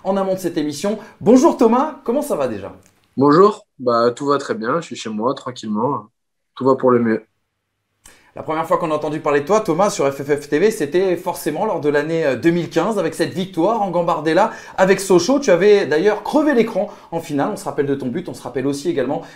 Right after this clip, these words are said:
Speaker 1: de ta passe décisive pour Monsieur Marcus Thuram.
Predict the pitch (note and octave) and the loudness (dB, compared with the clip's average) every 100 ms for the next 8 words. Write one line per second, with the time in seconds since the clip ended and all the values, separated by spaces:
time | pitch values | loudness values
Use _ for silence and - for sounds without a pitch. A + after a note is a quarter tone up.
0 | - C3 C#3 C#3+ C#4+ A#3+ F#3 F#3+ E3+ D3+ | -8 -4 -4 -4 -4 -2 -4 -4 -6 -6
1 | G3+ - C#3+ C#3+ D3 F#3 - F3+ - G#2+ | -8 -8 -6 -6 -8 -10 -10 -14 -12 -12
2 | F#2+ E2 | -10 -14